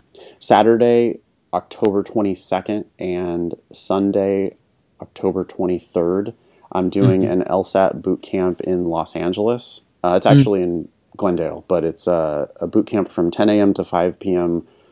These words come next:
Speaker 1: on Saturday the twenty-second and Sunday the twenty-third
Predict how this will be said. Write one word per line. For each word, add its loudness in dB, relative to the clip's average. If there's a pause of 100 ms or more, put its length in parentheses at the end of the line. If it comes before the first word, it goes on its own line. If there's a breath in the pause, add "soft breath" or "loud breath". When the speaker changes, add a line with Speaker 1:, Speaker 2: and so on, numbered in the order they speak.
(260 soft breath)
Speaker 1:
on -4
Saturday 2
the 0
twenty-second -2 (100)
and -6
Sunday -2
the -2
twenty-third -4